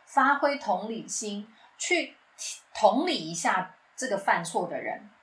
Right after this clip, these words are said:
他可能是没有注意到才犯错的。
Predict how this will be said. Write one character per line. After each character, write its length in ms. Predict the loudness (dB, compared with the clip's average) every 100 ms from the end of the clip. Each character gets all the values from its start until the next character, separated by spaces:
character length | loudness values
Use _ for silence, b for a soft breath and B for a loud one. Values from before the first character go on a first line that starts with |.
| _
他 240 | -2 0 0
可 320 | -2 -4 -4
能 180 | -6 -6
是 180 | -6 -4
没 140 | -6
有 120 | -8
注 220 | -8 -8
意 80 | -8
到 180 | -4 -4
才 180 | -6 -12
犯 260 | -8 -8 -10
错 260 | -10 -10 -8
的。 160 | -8